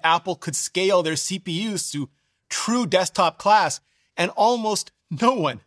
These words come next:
nobody, thought Apple had a glass of ice water's chance in hell of getting within the same Magellanic cloud as a big A M D card, never mind Nvidia. And don't get me wrong,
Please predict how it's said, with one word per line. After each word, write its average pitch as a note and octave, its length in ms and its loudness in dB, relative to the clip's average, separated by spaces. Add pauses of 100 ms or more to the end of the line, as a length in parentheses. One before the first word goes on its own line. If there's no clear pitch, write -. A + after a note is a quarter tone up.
(140)
nobody, E3+ 640 0 (300)
thought G3+ 260 4
Apple G3 320 2
had F#3+ 200 0
a D#3 60 0
glass E3+ 420 2
of F3+ 140 -6
ice F3+ 240 -2
water's D#3+ 340 0
chance F3 360 -4
in D3+ 80 -6
hell D#3 440 2 (240)
of C3+ 120 -10
getting F#3 220 2
within F#3 320 -4
the F3 100 -2
same F#3 560 -4
Magellanic F3+ 600 -2
cloud E3 680 0
as D3+ 120 -4
a D#3+ 60 -2
big F3 280 -2
A F3+ 140 0
M D#3 100 -4
D G3+ 160 -4
card, B2 360 0 (200)
never F#3+ 380 0
mind E3+ 300 -2
Nvidia. D#3 500 -2 (260)
And F#3 220 -4 (220)
don't A#3+ 200 2
get B3 140 -2
me G3 100 0
wrong, F3 380 2